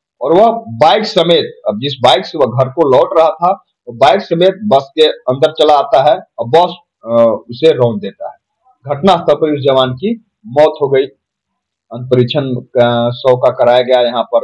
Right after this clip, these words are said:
सारे प-, पुलिस अधिकारी मौजूद थे, अ, मेजर ओम प्रकाश दास मौजूद थे, शहर थाना प्रभारी, अ, लक्ष्मीकांत रहे, सारे पुलिस मेंस association के अधिकारी रहे,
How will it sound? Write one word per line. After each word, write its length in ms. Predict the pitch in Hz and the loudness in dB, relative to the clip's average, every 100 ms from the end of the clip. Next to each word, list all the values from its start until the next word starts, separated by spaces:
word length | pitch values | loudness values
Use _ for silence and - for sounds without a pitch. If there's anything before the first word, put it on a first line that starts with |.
| - | -4
सारे 320 | _ 110 117 | _ -2 -2
प-, 340 | - 110 107 - | -2 -6 -6 -6
पुलिस 180 | 123 123 | -6 -6
अधिकारी 420 | 110 113 113 135 | -6 0 0 0
मौजूद 380 | 123 110 117 107 - | -2 -6 -6 -8 -6
थे, 120 | 117 - _ _ _ _ - | -6 -6 _ _ _ _ -14
अ, 460 | 113 113 110 - _ _ _ _ - | -4 0 0 -2 _ _ _ _ -10
मेजर 300 | 113 120 123 | -4 2 2
ओम 120 | 123 | 2
प्रकाश 320 | 113 110 123 | -2 0 0
दास 420 | 113 107 120 123 - | 2 2 2 0 -6
मौजूद 460 | 113 113 110 113 110 | -8 -4 -4 -4 -10
थे, 280 | - 117 120 | -4 0 -2
शहर 440 | - - 117 120 | -4 -12 -6 -6
थाना 240 | - 123 | -6 -4
प्रभारी, 520 | 113 117 110 107 113 110 | -2 -2 -2 -2 -2 -6
अ, 500 | - _ 101 107 110 | -8 _ -10 -4 -4
लक्ष्मीकांत 500 | 107 123 - 113 113 | -4 -6 -2 -2 -2
रहे, 180 | 110 113 | -4 -4
सारे 300 | 110 104 117 | -2 0 0
पुलिस 340 | 117 127 127 117 | -4 -6 -6 -6
मेंस 160 | 120 117 | -8 -8
association 500 | - 113 123 131 113 | -18 -20 -20 -20 -10
के 120 | 120 | -6
अधिकारी 420 | 110 110 110 139 | -6 -4 -2 -2
रहे, 280 | 123 104 113 | -2 -4 -8